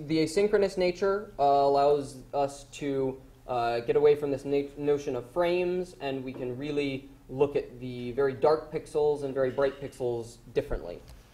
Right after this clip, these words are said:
Um, as I was indicating, so this is what you would see. Uh, the prior art here is going to have these discrete steps, and they're going to show that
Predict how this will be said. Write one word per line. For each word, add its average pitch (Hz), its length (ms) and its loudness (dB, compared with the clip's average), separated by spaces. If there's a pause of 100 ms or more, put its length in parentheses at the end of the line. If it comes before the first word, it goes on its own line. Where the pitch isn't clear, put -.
(360)
Um, 131 600 6 (180)
as 170 160 8
I 180 60 12
was 160 100 2
indicating, 147 500 4
so 131 520 4 (280)
this 190 140 4
is 214 120 2
what 185 160 2
you 175 80 -4
would 165 240 -6
see. 151 440 -4 (220)
Uh, 143 180 -4
the 139 80 -2
prior 185 320 0
art 165 260 -2
here 208 340 -4 (220)
is 151 120 -6
going 175 240 2
to 156 60 -4
have 156 240 -2
these 143 180 -10
discrete - 500 -4
steps, - 680 -6
and 151 160 4
they're 165 100 10
going 165 240 10
to 151 80 -8
show 143 580 8 (320)
that 131 640 2